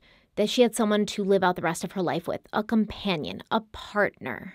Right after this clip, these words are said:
But even Leonardo's most potent spells had no change on Faustina's relationship status, and eventually Leonardo was like, "Listen, you know,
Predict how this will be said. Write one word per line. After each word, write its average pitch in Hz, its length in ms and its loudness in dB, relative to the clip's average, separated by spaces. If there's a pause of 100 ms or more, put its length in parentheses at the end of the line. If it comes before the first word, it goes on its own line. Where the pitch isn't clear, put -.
(140)
But 240 240 6
even 262 480 4
Leonardo's 208 640 6
most 180 400 -2
potent 269 460 0
spells 180 520 2 (280)
had 190 340 0
no 190 320 6
change 180 480 0
on 170 260 -2
Faustina's 170 720 -4
relationship 165 680 -6
status, 240 420 2
and 180 100 0
eventually 175 680 2
Leonardo 180 480 2
was 170 120 0
like, 170 220 -2
"Listen, 208 420 -2
you 147 100 -6
know, 160 200 -4